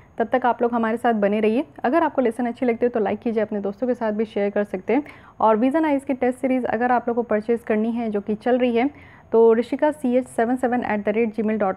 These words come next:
com पर आप लोग mail कर सकते हो। Further आप लोग को जो भी इसके बारे में, अ, details है वो बताया जाएगा। तो मिलते हैं कल,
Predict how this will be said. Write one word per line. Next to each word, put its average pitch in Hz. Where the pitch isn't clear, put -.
com 190
पर 269
आप -
लोग 208
mail 185
कर 190
सकते 185
हो। 285
Further 269
आप 226
लोग 220
को 226
जो 202
भी 214
इसके 190
बारे 185
में, 196
अ, 190
details 220
है 269
वो 226
बताया 175
जाएगा। 165
तो 240
मिलते 247
हैं 294
कल, 320